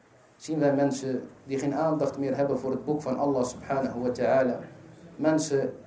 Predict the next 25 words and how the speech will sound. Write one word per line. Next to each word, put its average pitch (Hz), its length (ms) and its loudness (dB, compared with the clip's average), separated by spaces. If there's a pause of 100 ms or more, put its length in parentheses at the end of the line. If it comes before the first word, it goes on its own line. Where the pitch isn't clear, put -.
(220)
die 139 120 -2
de 143 80 -2
voorschriften 151 580 0
van 135 180 -2
hun 131 160 -2
profeet 131 580 2
niet 139 160 -4
meer 131 140 0
in 123 180 -2
acht 143 240 -2
nemen. 113 300 -2 (960)
En 135 140 -4
dat 165 120 8
is 185 120 4
natuurlijk 156 400 0
een 127 100 -2
ziekte - 340 -4 (380)
waar 135 180 0
wij 151 380 2 (140)
mee 143 440 2 (280)
jaarlijks 156 840 0 (380)
toch 156 180 -2
wel 135 140 4
één 156 200 0
keer 139 360 4